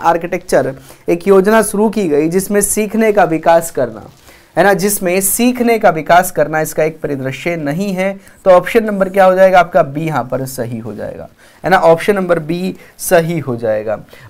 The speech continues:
पानीपत का तीसरी लड़ाई के दौरान मुगल सम्राट कौन था? यहाँ से दो क्वेश्चंस आपको बनेंगे भाई, दो क्वेश्चन यहाँ से आपको बनने वाले हैं। पानीपत का तीसरा युद्ध <clears throat>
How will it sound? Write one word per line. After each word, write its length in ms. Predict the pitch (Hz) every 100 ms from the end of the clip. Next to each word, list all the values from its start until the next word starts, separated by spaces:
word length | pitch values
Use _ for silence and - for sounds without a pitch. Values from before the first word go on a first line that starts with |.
| -
पानीपत 500 | 170 208 247 233 208
का 140 | 214 202
तीसरी 480 | - 220 214 247
लड़ाई 300 | 226 190 190
के 160 | 190 202
दौरान 380 | 185 180 190 196
मुगल 360 | 190 202 240 240
सम्राट 520 | 208 180 170 175 -
कौन 260 | 175 170 147
था? 280 | 117 101 - _ - -
यहाँ 320 | 170 190 220 226
से 140 | 233
दो 180 | 196 208
क्वेश्चंस 420 | 196 180 214 190
आपको 360 | - 147 - 165
बनेंगे 480 | 139 131 127 117 113
भाई, 240 | 117 107 - - _ -
दो 240 | 147 220
क्वेश्चन 380 | 233 202 202 220
यहाँ 240 | 175 165 180
से 160 | 196 196
आपको 320 | 170 - 190
बनने 360 | 160 151 175 180
वाले 260 | 160 151
हैं। 320 | 143 139 147 - _ - _ -
पानीपत 520 | 185 202 220 226 - -
का 320 | 175 170 175 175 _ _ _ _ _ _ -
तीसरा 420 | 214 214 226 226
युद्ध 520 | 170 165 160 127 127 - _ _ _ _ _
<clears throat> 100 | -